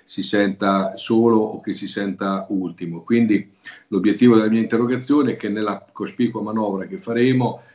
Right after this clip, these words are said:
nelle prossime settimane una parte importante sia destinata anche a questo. Poi ci sono tanti altri temi. Nei giorni scorsi abbiamo approvato anche il piano della cultura, che prevede un fondo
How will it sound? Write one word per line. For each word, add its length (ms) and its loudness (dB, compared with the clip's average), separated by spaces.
nelle 180 -6
prossime 440 -4
settimane 840 -2
una 240 -2
parte 680 2
importante 840 -8
sia 420 -4
destinata 720 -10
anche 200 -18
a 40 -20
questo. 380 -8
Poi 160 -8
ci 100 -14
sono 320 -16
tanti 340 -10
altri 480 -4
temi. 420 2
Nei 380 -8
giorni 260 -2
scorsi 360 -4
abbiamo 280 -4
approvato 560 -4
anche 540 -4
il 160 -4
piano 260 0
della 200 -2
cultura, 580 4
che 120 -6
prevede 760 0
un 160 -8
fondo 800 2